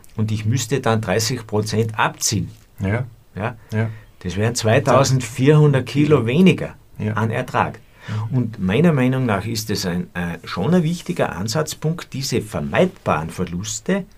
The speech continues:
Speaker 1: sich genauer anzusehen, ob hier am Betrieb Potenziale bestehen, durch besser eingesetzte technische Verfahren,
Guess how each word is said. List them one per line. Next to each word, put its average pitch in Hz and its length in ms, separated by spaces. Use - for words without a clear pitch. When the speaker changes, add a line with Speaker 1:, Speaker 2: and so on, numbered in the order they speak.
Speaker 1:
sich 110 280
genauer 95 500
anzusehen, 117 840
ob 110 240
hier 143 200
am 120 120
Betrieb 117 420
Potenziale 107 760
bestehen, 101 500
durch 98 160
besser 101 480
eingesetzte 92 640
technische 104 580
Verfahren, 82 520